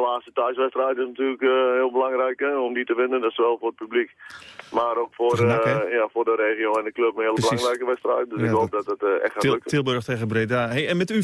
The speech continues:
Speaker 2: u, u verder als laatste vraag. Eh, ja, het is misschien wel heel erg vers,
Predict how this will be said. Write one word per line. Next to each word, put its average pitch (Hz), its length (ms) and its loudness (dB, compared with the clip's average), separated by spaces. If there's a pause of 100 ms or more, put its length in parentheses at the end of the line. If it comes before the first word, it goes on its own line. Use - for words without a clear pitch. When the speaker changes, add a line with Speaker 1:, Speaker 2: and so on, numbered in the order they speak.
Speaker 2:
u, 208 160 0
u 202 120 4
verder 185 280 2
als 165 120 -2
laatste 160 400 0
vraag. 143 240 0 (380)
Eh, 147 100 0 (340)
ja, 147 120 -2
het 131 100 -4
is - 80 -16
misschien 139 260 0
wel 135 160 2
heel 139 180 2
erg 123 200 0
vers, 156 320 -2